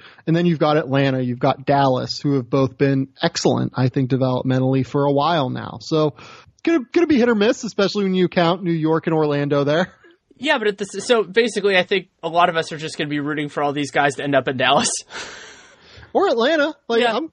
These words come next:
Speaker 1: as, as long as Budenholzer stays there, I think that if a guy goes to Atlanta, he's probably fine.
Speaker 2: And we have absolutely no idea what to make. Like, I mean, uh, how I feel about who Cleveland drafts is going to be super weird, because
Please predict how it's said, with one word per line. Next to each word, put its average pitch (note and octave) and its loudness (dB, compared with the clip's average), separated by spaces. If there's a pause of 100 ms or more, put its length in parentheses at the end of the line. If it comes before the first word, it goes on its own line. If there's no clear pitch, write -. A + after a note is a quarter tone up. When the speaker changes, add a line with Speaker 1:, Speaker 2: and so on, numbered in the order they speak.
Speaker 1:
as, A#3 0
as G3+ 0
long C4+ 2
as A3+ 0
Budenholzer G#3 -2
stays G3 -2
there, G#3 0
I B3+ 0
think A3 -2
that G3 -2
if D#3 -2
a F#3 -4
guy E3+ 2
goes F#3 0
to F#3+ 2
Atlanta, F3+ 2
he's G3+ 0
probably F#3+ 2
fine. G3+ -2 (160)
Speaker 2:
And F#3+ -2
we B3 -4
have G#3 0
absolutely F#3+ -2
no D#3 -2
idea D#3 2
what C#3 -4
to D#3 -12
make. D3 -4
Like, D#3 0
I E3+ -2
mean, F3+ -4 (160)
uh, - -6 (180)
how A#3+ 2
I A#3+ 4
feel G3 -2
about D#3 2 (140)
who F3 -8
Cleveland F3 -6
drafts F3 0
is D#3+ -6
going E3 -2
to D3 -4
be C#3+ -4
super D3 -6
weird, B2+ -8 (140)
because D#3+ 0